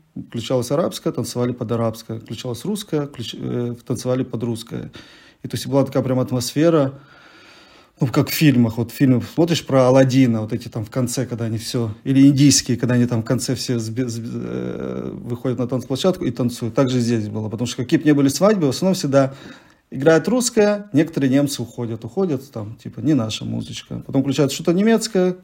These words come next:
какие-то русскоязычные выходят, танцуют, какие-то нет. И то есть всегда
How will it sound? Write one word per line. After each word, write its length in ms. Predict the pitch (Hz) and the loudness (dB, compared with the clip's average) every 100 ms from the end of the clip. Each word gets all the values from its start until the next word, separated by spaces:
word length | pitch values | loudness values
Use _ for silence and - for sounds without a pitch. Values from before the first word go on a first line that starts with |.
| - | -14
какие-то 380 | - - 117 123 | -12 -8 -4 -2
русскоязычные 580 | 123 139 156 196 - | -2 -2 -2 -2 -4
выходят, 360 | 156 160 151 147 | -4 -2 0 0
танцуют, 580 | 139 135 147 147 139 139 - - | -2 -4 -2 0 -2 -4 -16 -12
какие-то 420 | 120 110 104 131 | -10 -8 -2 2
нет. 240 | 180 196 | 2 2
И 60 | 135 | 0
то 60 | |
есть 120 | 127 - | -2 0
всегда 340 | 131 165 170 | 4 6 4